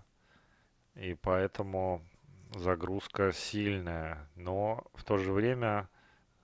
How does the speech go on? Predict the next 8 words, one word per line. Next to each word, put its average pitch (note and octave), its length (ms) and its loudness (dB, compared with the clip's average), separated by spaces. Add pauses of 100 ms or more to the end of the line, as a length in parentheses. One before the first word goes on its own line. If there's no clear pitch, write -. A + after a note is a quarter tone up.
(140)
э, - 160 -14
самое G#2+ 360 6
нормальное G#2 580 2
время, A#2 320 2
чтоб - 260 -4
померить. G#2 560 2
Действительно, F2+ 760 -6 (960)
э, E2 440 -8